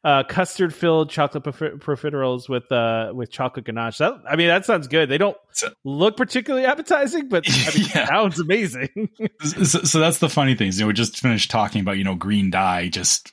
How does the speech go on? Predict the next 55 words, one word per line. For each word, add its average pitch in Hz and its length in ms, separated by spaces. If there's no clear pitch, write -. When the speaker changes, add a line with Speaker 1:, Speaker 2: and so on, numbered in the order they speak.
Speaker 2:
you 104 100
know, 95 100
is 92 100
not 92 220
great, 104 260
but 101 140
this 160 160
is 156 100
what 143 100
happens 120 400
when 101 220
you 98 160
don't 101 400
use 123 800
green 120 280
dye 117 260
Speaker 1:
Enough 127 120
Speaker 2:
or - 20
it's 101 140
a 110 40
little 113 140
Speaker 1:
green 117 60
Speaker 2:
more 104 80
Speaker 1:
dye. 95 80
Speaker 2:
natural, 127 640
is 110 120
that 98 160
it 95 80
Speaker 1:
Yeah. - 80
Speaker 2:
comes 101 180
out 92 220
almost 95 380
looking 95 320
like, 82 480
I, 110 180
I, - 80
I've 156 100
seen 208 280
mushrooms 104 680
that 78 120
look 85 240
this - 180
color, 62 480
and 85 380
I 95 120
don't, 110 320
you 107 60
know, 92 320
I 95 80
don't 113 260
know 110 180
if 104 100
they're 101 100
actually 92 440
edible 76 680